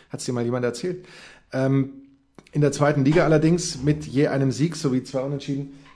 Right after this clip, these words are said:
die Bilanz dort ausgeglichen. Ähm,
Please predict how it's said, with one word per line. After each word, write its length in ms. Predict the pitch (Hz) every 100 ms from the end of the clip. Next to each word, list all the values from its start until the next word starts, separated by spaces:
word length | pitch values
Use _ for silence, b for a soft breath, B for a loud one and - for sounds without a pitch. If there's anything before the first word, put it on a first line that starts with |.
| B
die 60 | 143
Bilanz 540 | 135 123 127 143 - _
dort 520 | 117 123 131 135 - - -
ausgeglichen. 600 | 185 208 143 98 85 78 B B B B
Ähm, 260 | 147 147